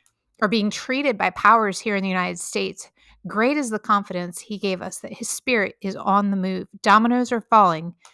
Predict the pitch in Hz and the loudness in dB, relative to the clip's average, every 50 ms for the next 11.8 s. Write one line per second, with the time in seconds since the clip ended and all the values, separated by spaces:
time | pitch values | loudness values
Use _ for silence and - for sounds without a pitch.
0 | _ _ 202 185 - - 240 233 220 - 226 - 208 190 185 180 175 175 170 170 | _ _ -14 -6 -2 -2 0 0 -2 -4 0 4 6 6 6 6 2 0 -4 -6
1 | 165 170 - - _ - - 190 180 - - - - 170 - 170 - _ _ _ | -6 -8 -10 -14 _ -2 -2 0 0 -2 -6 -12 -12 -12 -16 -18 -20 _ _ _
2 | _ _ _ _ _ _ _ _ _ _ _ _ _ _ _ _ _ _ _ _ | _ _ _ _ _ _ _ _ _ _ _ _ _ _ _ _ _ _ _ _
3 | - - 220 196 190 - - 190 220 220 214 208 196 196 185 - 226 226 233 233 | -8 -6 -4 -4 0 2 2 4 4 2 -2 -6 -6 -8 -8 -6 -4 -4 -2 -4
4 | 208 202 - 220 220 240 247 247 - - 190 175 175 185 - - 214 - - 208 | -6 -6 -6 -6 -4 -4 -6 -6 -8 -8 -6 -6 -6 -8 -10 -12 -12 -6 -4 -4
5 | 208 202 - - 196 185 180 196 208 202 - 214 190 175 - - - - - 226 | -4 -4 -6 -8 -8 -6 -4 -4 -6 -4 -4 -6 -6 -6 -6 -8 -8 -6 -4 -4
6 | 226 220 208 208 185 190 202 214 220 220 196 185 196 196 - - _ _ - - | -2 -2 -2 -2 -4 -4 -4 -4 -4 -4 -6 -8 -12 -14 -16 -20 _ _ -20 -20
7 | - _ _ - 208 208 196 180 175 190 220 220 202 202 - - 208 214 240 254 | -20 _ _ -8 -6 -4 -4 -4 -4 -4 -4 -4 -4 -6 -4 -2 0 2 2 0
8 | - - - - 254 240 220 214 185 - - - 208 196 190 185 190 190 196 214 | -2 -6 -8 -6 -6 -4 -4 -6 -8 -12 -14 -12 -10 -8 -8 -6 -6 -4 -4 -4
9 | 226 247 247 247 233 - 214 196 190 190 - - 220 233 254 254 247 220 220 - | -2 -2 -4 -4 -6 -4 -4 -4 -4 -4 -8 -8 -6 -6 -4 -4 -6 -6 -8 -14
10 | - _ 240 233 226 - - 233 233 - 240 214 214 208 202 208 - 202 196 190 | -10 _ -2 0 0 0 0 -2 -4 -8 -10 -8 -4 -4 -4 -4 -6 -6 -6 -4
11 | 196 180 - - 190 190 190 190 185 - - - 214 196 185 | -6 -6 -8 -12 -6 -4 -4 -4 -6 -8 -14 -14 -14 -14 -14